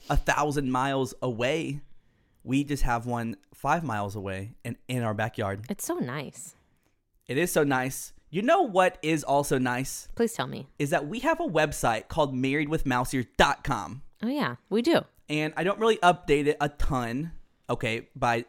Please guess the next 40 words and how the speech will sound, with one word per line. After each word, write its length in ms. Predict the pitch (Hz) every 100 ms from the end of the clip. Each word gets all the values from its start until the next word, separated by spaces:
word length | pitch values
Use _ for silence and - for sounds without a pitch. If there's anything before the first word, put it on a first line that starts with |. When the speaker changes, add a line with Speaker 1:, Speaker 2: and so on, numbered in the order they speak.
| -
Speaker 1:
update 300 | 143 151 143
it 60 | 139
a 60 |
ton, 240 | 135 131 120
I 20 |
haven't 300 | 127 127 131
in, 160 | 131 117
like, 180 | 110
months 480 | 123 123 123 - -
now. 300 | 110 107 120 - - -
Speaker 2:
Maybe 180 | 190
we 140 | 254 254
should. 360 | - 170 139 -
<clears throat> 160 | - -
You 140 | 226
should 160 | - 302
do 140 | 320
a 60 | 247
blog 400 | 165 147 151 151
about, 300 | 143 131 131
like, 320 | 131 123 - _ _
new 260 | 156 147 147
dad 340 | 135 110 123
stuff. 200 | - -
Speaker 1:
I 120 | 143 180
know. 240 | 165 160
I 80 | 160
have 160 | 190 160
all 300 | 131 165 185
of 80 |
these 220 | 170 185 131
dreams, 500 | 147 156 156 147 135
all 180 | 131
of 80 | 165
these 180 | 147 139
aspirations. 1120 | 147 143 - 131 123 123 - 123 120 117 -
Speaker 2:
Well, 120 | 175
Speaker 1:
but 60 | 180
Speaker 2:
tomorrow's 320 | 254 269 254
Saturday. 680 | - 214 190 165 127 120